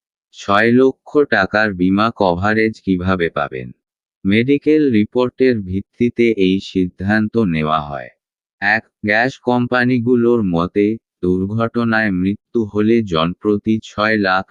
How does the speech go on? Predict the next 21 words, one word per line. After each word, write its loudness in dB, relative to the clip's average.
টাকা -2
দেওয়া -2
হয়। -14
দুই, 2
একই 0
সময়ে 0
আঘাতের 0
ক্ষেত্রে -2
জনপ্রতি 0
সর্বোচ্চ -2
দুই 0
লাখ -2
টাকা 0
দেওয়া -2
হয়। -14
পরিবারে 4
যত 0
সদস্যই -2
থাকুন, -4
সর্বোচ্চ -2
ত্রিশ 0